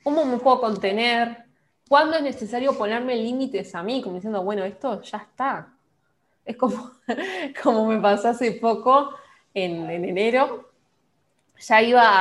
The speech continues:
a, a preparando actividades, todo para abrir otro grupo de, así de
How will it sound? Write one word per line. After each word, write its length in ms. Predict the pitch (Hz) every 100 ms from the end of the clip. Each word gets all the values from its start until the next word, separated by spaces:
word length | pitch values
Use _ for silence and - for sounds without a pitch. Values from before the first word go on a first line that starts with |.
| 180
a, 200 | - -
a 80 | 214
preparando 480 | 196 190 196 233
actividades, 640 | 233 - 190 180 208 220 220
todo 260 | 214 247 240
para 180 | 196
abrir 240 | 180 208 220
otro 260 | 220 196
grupo 760 | 180 196 202 226 196 165 160 170 _ _
de, 380 | 165 165 160 175
así 280 | - - 214
de 480 | 196 160 170 -